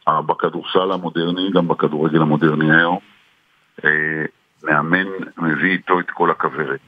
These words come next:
אם הזכרת את שרס ברדה, כל ארבעת עוזרי המאמנים שלו על הספסל,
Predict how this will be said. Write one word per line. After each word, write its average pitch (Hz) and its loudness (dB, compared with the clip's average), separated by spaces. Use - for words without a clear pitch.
אם 101 -2
הזכרת 92 -2
את 82 -8
שרס 87 0
ברדה, 73 -2
כל 87 4
ארבעת 71 -2
עוזרי 85 -2
המאמנים 82 -2
שלו 78 0
על 76 -2
הספסל, 87 -4